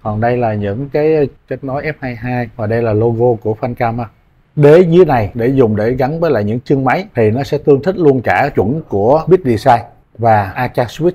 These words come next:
có nghĩa là bất kỳ chân nào trên thị trường hiện thời đều có thể gắn vô. Còn cái top handle này á, thì nó sẽ bằng là nhôm nguyên khối.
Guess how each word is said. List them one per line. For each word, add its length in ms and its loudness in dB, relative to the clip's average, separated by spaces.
có 80 0
nghĩa 120 -2
là 100 0
bất 260 -2
kỳ 140 0
chân 240 -2
nào 260 -4
trên 120 0
thị 100 -2
trường 240 -4
hiện 160 -4
thời 200 -4
đều 160 -2
có 80 -4
thể 180 -2
gắn 240 -4
vô. 220 2
Còn 180 -2
cái 100 -4
top 160 0
handle 380 4
này 180 2
á, 180 0
thì 160 2
nó 180 0
sẽ 140 2
bằng 260 2
là 240 2
nhôm 280 0
nguyên 160 0
khối. 300 -2